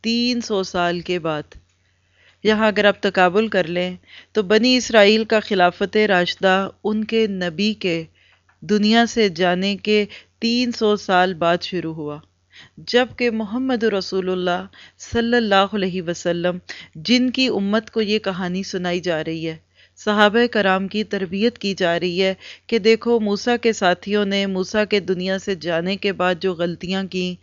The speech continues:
فرقوں میں بٹے، گروہوں میں بٹے، اب تم ایسے نہ کرنا۔ نتیجہ کیا ہوا کہ اللہ کے نبی کے قریب کے جو لوگ تھے وہ زیادہ سمجھدار تھے، انہوں نے وہ غلطیاں نہیں دہرائی۔ اللہ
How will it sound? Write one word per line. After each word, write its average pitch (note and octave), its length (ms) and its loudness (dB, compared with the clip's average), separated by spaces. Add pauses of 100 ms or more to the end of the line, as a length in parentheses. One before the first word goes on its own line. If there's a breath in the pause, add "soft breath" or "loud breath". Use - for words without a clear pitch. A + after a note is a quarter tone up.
(360 loud breath)
فرقوں A3 300 2
میں A3 160 2
بٹے، F#3+ 400 2 (100)
گروہوں F#3+ 340 2
میں G#3 160 2
بٹے، G3 400 2 (280 loud breath)
اب A3 100 -2 (100)
تم A#3+ 160 2
ایسے F#3 260 2
نہ E3+ 80 -4
کرنا۔ D#3+ 440 -8 (580)
نتیجہ G3 360 0 (100)
کیا G#3+ 140 4
ہوا F#3+ 300 4 (260 loud breath)
کہ G#3 100 -6
اللہ G3+ 160 0 (100)
کے G#3 100 -2
نبی F#3 280 -2
کے G3+ 160 -2
قریب G3 360 -2
کے G3 120 -2
جو F3+ 140 0
لوگ F#3 180 0
تھے F#3+ 240 -2
وہ F3+ 160 -2
زیادہ F3+ 520 2 (580 loud breath)
سمجھدار F#3+ 600 4
تھے، G3 360 0
انہوں G3 380 -2
نے G3 100 0
وہ F3+ 140 0
غلطیاں F3+ 420 0
نہیں F3+ 280 -2
دہرائی۔ G3 500 2 (460 loud breath)
اللہ G#3 180 2